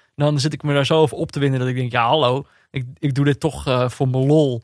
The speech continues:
Ik ga nu niet mijn dag laten verpesten door, door deze gasten die ik helemaal niet ken. Dus dan ben ik blij dat ik, dat ik toch gewoon een neutrale kijker ben. En successupporter is een beetje het omgekeerde daarvan. Dat, eh, namelijk als het heel goed gaat, dan haal ik daar veel plezier uit.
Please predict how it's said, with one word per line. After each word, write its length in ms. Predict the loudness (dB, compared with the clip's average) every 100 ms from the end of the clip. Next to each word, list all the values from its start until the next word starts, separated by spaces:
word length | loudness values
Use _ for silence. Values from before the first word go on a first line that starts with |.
| _ _
Ik 140 | -8
ga 140 | -2 0
nu 120 | 0
niet 160 | 0 0
mijn 120 | 0
dag 220 | 0 2
laten 260 | 0 0 -4
verpesten 640 | -8 -2 0 0 -2 -2
door, 340 | -2 -2 -4 -8
door 200 | -2 0
deze 240 | 0 -2
gasten 240 | -4 -4 -2
die 40 |
ik 100 | 0
helemaal 180 | 0 0
niet 80 | -2
ken. 260 | 0 0 0 _ -10
Dus 120 | -4
dan 220 | -2 0
ben 120 | 0
ik 120 | 0
blij 240 | 0 2 2
dat 180 | -4 -8
ik, 260 | -18 _ _ _ _
dat 140 | -8
ik 100 | -6
toch 160 | -8 -4
gewoon 220 | -2 -2
een 80 | -4
neutrale 420 | -6 -2 -2 -2
kijker 280 | -2 -4 -4
ben. 160 | -10 -14 _ _ _ _ -4
En 180 | -2
successupporter 800 | 0 -2 0 0 -2 0 0 0
is 100 | -4
een 80 | -2
beetje 200 | -2 -2
het 100 | -2
omgekeerde 500 | -2 -2 -2 0 0
daarvan. 440 | 0 0 -2 -2 -10 _ _ -4
Dat, 280 | -2 -2 -4
eh, 80 | -6
namelijk 340 | -2 0 0 -2
als 80 | 2
het 80 |
heel 80 | 2
goed 220 | 2 -2 -2
gaat, 260 | -2 -2
dan 140 | -2 0
haal 180 | 0
ik 60 | 0
daar 100 | -2
veel 180 | -2 -2
plezier 440 | -2 0 2 2
uit. 240 | -2 -6